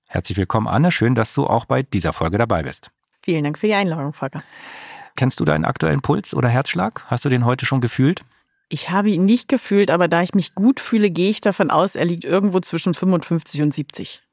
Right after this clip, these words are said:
Speaker 1: Mhm. Dein Job hier bei fünfzig Hertz ist ja, den Pulsschlag des Stromsystems immer bei einem Wert von fünfzig Hertz zu halten oder rund um diesen Wert fünfzig Hertz. Was bedeutet diese Zahl elektrotechnisch?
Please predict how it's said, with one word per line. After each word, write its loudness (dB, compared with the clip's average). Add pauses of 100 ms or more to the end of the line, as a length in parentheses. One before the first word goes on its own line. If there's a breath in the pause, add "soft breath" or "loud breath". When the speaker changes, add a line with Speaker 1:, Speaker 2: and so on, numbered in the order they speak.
(260)
Speaker 1:
Mhm. -2 (680 loud breath)
Dein 0 (160)
Job -2
hier 2
bei 2
fünfzig -4
Hertz 0
ist -4
ja, 2
den -2
Pulsschlag 0
des -4
Stromsystems -2 (300)
immer 2
bei 0
einem -2
Wert -2
von -2 (140)
fünfzig -10
Hertz -10 (120)
zu -6
halten -6
oder -10
rund 2
um -6
diesen -4
Wert -2
fünfzig -4
Hertz. -6 (480 loud breath)
Was -2
bedeutet 0
diese -2
Zahl 0
elektrotechnisch? -10